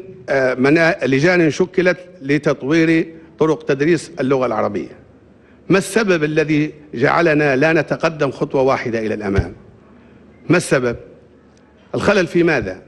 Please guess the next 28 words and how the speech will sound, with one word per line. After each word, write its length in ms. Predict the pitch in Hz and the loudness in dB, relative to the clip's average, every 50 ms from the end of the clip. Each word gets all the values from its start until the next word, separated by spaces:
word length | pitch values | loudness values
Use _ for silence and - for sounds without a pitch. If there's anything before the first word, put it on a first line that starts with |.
| - - | -18 -6
هل 160 | - 160 196 | -2 0 0
الخلل 500 | 180 151 - - 190 190 175 135 113 98 | 0 -2 -2 -2 0 0 0 0 -2 -6
في 360 | - - - 165 160 127 - - - - - | -10 -4 -2 0 0 0 -2 -6 -10 -6 -6
الطرق 400 | 135 - - 180 175 147 - - | -6 -2 0 0 0 0 -2 -2
التي 380 | 95 92 139 127 - 139 120 110 | -4 -4 -4 -4 -4 -4 -4 -4
حاولنا 560 | - 151 139 143 165 160 143 135 127 113 127 | -2 0 0 2 2 2 2 0 -2 -2 0
أن، 160 | 120 120 117 | 0 0 0
أن، 180 | - 117 120 110 | -2 -4 -4 -4
أن، 220 | 107 113 107 101 | -2 -2 -2 -2
أن، 200 | 101 113 101 101 | 0 -2 -2 -2
أن، 200 | - - 113 110 | -2 0 0 0
أن، 260 | 110 95 104 107 101 | 0 0 -2 -2 -2
أن، 340 | 98 107 104 95 95 101 - | -2 -2 -4 -2 -2 -2 -2
أن 140 | - 101 110 | -2 -2 0
نصل 240 | 139 135 - 147 127 | 0 0 0 -2 -4
إليها؟ 480 | 120 120 123 156 151 139 151 151 160 - - - - - - - - | -2 0 0 2 2 2 0 -2 -2 -6 -14 -20 -20 -20 -10 -4 -2
أو 120 | 147 - | 0 2
أننا 400 | 208 208 214 196 196 214 214 233 240 | 2 2 2 2 0 0 0 -2 -2
أصلا 400 | - - 202 190 185 180 175 226 | -2 0 -2 0 0 2 0 2
لم 80 | 220 | 2
نجهد 340 | 202 226 220 175 175 175 165 | 2 2 2 2 0 -2 0
أنفسنا 720 | - 156 160 151 - 220 190 - 180 170 180 190 208 - - - - - - - - - | 0 0 0 0 0 -2 0 0 2 2 2 0 0 -4 -10 -18 -18 -20 -20 -20 -12 -2
في، 220 | - 180 175 175 | 0 2 2 2
آه، 40 | 170 170 - - - - - - - | 0 -2 -10 -20 -20 -20 -20 -14 -6
آه، 800 | 135 135 135 135 135 - - - - 127 127 127 123 123 - - | -2 0 0 0 -2 -6 -10 -8 -2 0 0 2 2 0 0 0
إيجاد 400 | 135 131 131 143 170 160 147 151 | 0 0 2 4 2 2 2 0
هذه 640 | 135 117 131 143 135 135 127 117 117 120 123 120 120 - - | -2 -2 0 0 0 0 0 0 0 0 0 0 -2 -2 -4
الطرق؟ 320 | 151 - - 120 104 - | -6 -2 -2 -4 -4 -4